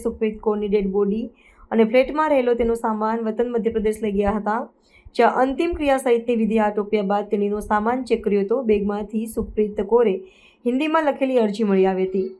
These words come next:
પોલીસ અધિક્ષક ગુજરાતને સંબોધીને લખેલી અરજીમાં મહેન્દ્ર રાજપૂત, રહે રેજન્ટ પ્લાઝા, ડિંડોલી, સામે ગંભીર આરોપ મૂક્યા હતા,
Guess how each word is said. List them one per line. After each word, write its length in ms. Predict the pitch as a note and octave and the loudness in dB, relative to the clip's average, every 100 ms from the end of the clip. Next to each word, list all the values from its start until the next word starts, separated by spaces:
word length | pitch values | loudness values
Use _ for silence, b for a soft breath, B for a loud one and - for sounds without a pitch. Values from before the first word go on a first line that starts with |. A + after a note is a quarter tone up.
| _ _ _ _ b b _ | _ _ _ _ b b _
પોલીસ 180 | D4 E4 | 2 4
અધિક્ષક 340 | E4+ F4 E4+ D4 | 2 2 0 0
ગુજરાતને 440 | C#4+ C4+ C#4 C#4 | 0 2 2 2
સંબોધીને 540 | C#4 C4+ A#3 A#3 A#3 A#3 | 0 0 4 2 4 2
લખેલી 360 | A3 A3 A3+ A3 | 0 0 2 2
અરજીમાં 480 | G#3 A3 B3+ B3+ B3+ | 0 -4 -2 0 0
મહેન્દ્ર 260 | A#3 G#3+ G#3+ | 0 0 2
રાજપૂત, 480 | G#3 G3 G#3 A#3+ A3+ | 0 0 -6 -6 -2
રહે 140 | G#3+ | -2
રેજન્ટ 400 | G3+ G3+ A3+ B3 C4 | -2 -2 -4 -4 0
પ્લાઝા, 340 | A3+ G#3+ G3 A3 | 2 2 2 0
ડિંડોલી, 360 | G#3+ G3+ A3 C4 | 0 0 -2 -2
સામે 300 | B3+ A3 G#3+ | -2 -2 -2
ગંભીર 280 | G#3 G#3 A3+ | -2 0 0
આરોપ 200 | G3+ F#3+ G3 | 2 0 -4
મૂક્યા 280 | G3 G3 | -2 -2
હતા, 180 | F#3+ G3+ | -2 -4